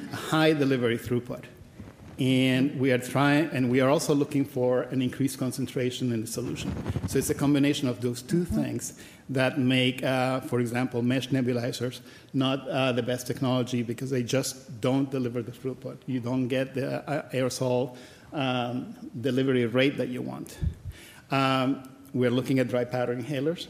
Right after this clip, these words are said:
Speaker 1: Dry powder
Speaker 2: Mm-hmm.
Speaker 1: inhalers, uh, look like a possible solution to the problem.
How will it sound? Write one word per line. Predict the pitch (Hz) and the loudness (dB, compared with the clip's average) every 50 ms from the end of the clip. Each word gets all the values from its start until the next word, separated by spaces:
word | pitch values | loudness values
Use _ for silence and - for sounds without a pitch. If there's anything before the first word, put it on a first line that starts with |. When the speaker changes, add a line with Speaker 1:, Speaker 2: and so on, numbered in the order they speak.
| - - | -12 -8
Speaker 1:
Dry | 139 123 | -8 -8
powder | 127 - 135 131 131 131 | -6 -4 -2 -2 0 0
Speaker 2:
Mm-hmm. | - 214 262 | 0 0 0
Speaker 1:
inhalers, | 127 123 127 127 120 120 - - - - - - - - | 0 0 2 2 0 0 -2 -6 -6 -4 -4 -6 -2 0
uh, | 135 127 117 123 | 2 2 2 2
look | 120 120 135 139 139 - | 2 2 2 0 2 2
like | 156 143 143 143 147 | 2 4 4 4 4
a | 143 135 131 131 127 127 127 - | 4 4 4 4 4 2 0 0
possible | - 127 131 131 - 131 131 127 | -2 -2 -2 0 -2 -2 -2 -2
solution | - 139 127 135 - - 139 120 | -2 0 -2 -2 0 0 -2 0
to | - 135 | 0 -2
the | 127 123 | -4 -2
problem. | - 139 127 123 135 147 160 | -2 -2 0 2 2 0 -2